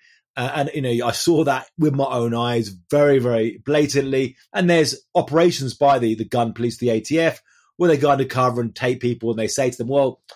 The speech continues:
you know, I, I can't really buy guns. I'm a convicted criminal." A-, and the people say, "Oh, well, don't kill anybody," kind of joke about this. And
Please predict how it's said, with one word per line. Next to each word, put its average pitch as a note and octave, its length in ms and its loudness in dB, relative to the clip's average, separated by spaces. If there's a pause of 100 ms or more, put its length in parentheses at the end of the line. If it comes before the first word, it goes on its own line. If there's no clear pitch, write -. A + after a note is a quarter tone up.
(140)
you C#3+ 120 -8
know, B2+ 120 -2
I, A#2 60 2
I - 160 -6
can't C#3+ 200 -6
really A#2+ 140 -2
buy C3 240 0
guns. A2 340 -6
I'm A2 100 -4
a G#2+ 80 -4
convicted A#2 380 -8
criminal." A2+ 420 -6 (540)
A-, B2 160 -6
and B2 160 -4
the - 60 -8
people C#3 220 0
say, B2+ 140 0
"Oh, G#3 180 2
well, F3 320 2
don't F#3 220 2
kill F#3 140 0
anybody," D#3 340 2
kind C#3+ 160 -4
of A2+ 60 -8
joke C3 280 0
about G#2+ 280 -4
this. G2+ 180 -10
And G2 120 -12